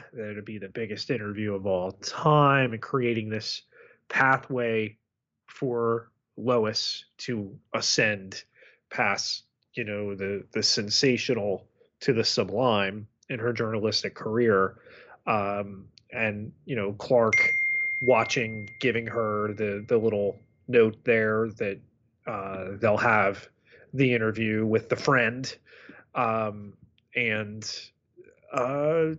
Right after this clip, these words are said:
something that I bought at the time, but the super cringy, "Can you read my mind," um, voiceover?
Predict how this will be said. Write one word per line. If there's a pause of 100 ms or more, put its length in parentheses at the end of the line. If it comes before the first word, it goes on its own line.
something
that (480)
I (320)
bought
at
the
time,
but (120)
the
super
cringy, (180)
"Can
you
read
my
mind," (640)
um, (880)
voiceover?